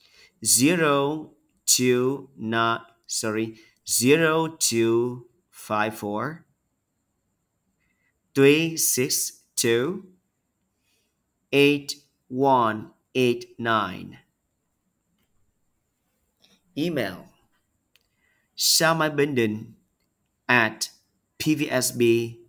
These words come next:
dot com dot V N. Website w w w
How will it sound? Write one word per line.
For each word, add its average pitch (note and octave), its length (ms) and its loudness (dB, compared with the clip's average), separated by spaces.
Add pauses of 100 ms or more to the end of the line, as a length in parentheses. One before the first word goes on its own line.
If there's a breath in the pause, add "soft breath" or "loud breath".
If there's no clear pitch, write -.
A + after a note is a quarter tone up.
(360)
dot A#2 240 -4
com B2+ 460 -4 (340)
dot A#2 200 -2
V A2 240 -2
N. - 340 -12 (2000)
Website - 760 -4 (720)
w D3 320 0
w C#3 320 0
w A#2 560 0